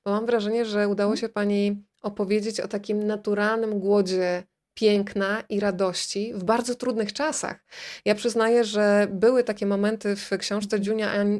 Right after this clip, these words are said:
Speaker 1: e, Aledama, które szczególnie w tej rzeczywistości, w której jesteśmy zanurzeni teraz, kiedy tak blisko nas jest wojna, no, były czytane jeszcze
Speaker 2: Mhm.
Speaker 1: mocniej, jeszcze mocniej wybrzmiewały.
Speaker 2: <clears throat>
Speaker 1: E, wystarczy powiedzieć, że książka zaczyna się tak naprawdę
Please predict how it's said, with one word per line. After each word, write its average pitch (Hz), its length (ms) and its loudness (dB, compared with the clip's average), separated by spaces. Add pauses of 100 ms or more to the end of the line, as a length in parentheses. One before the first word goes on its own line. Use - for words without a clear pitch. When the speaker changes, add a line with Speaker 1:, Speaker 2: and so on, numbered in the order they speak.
Speaker 1:
e, 202 320 2
Aledama, 190 680 2 (440)
które 220 240 2
szczególnie 233 380 0
w 233 60 -6
tej 226 140 2
rzeczywistości, 208 640 -4
w 202 40 -10
której 202 160 0
jesteśmy 202 360 -2
zanurzeni 202 480 2
teraz, 202 640 -2
kiedy 185 320 -2
tak 185 200 -4
blisko 202 360 -4
nas 190 200 -4
jest 185 200 -4
wojna, 180 580 -4 (560)
no, 214 460 2
były 220 360 2
czytane 226 840 -2
jeszcze 208 360 0
Speaker 2:
Mhm. 208 180 2
Speaker 1:
mocniej, 185 280 -2
jeszcze 185 240 -2
mocniej 202 480 0
wybrzmiewały. 185 720 2
Speaker 2:
<clears throat> 220 160 8 (380)
Speaker 1:
E, 196 300 4
wystarczy 208 420 -2
powiedzieć, 233 360 0
że 220 80 -2
książka 214 500 -2
zaczyna 214 400 -2
się 208 120 -6
tak 208 180 -8
naprawdę 202 720 0